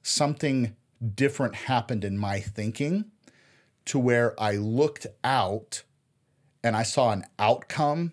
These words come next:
that this was leading to, and I worked backwards from that and said,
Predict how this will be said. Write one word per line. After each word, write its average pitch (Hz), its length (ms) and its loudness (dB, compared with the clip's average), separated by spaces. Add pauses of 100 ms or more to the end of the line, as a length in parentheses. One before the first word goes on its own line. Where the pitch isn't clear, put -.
that 110 100 -6
this 117 200 -2
was 101 120 -4
leading 113 360 0
to, 165 400 0
and 113 120 2
I 113 80 4
worked 120 460 0
backwards 110 540 0
from 143 220 -4
that 151 380 -2
and 117 140 0
said, 107 440 2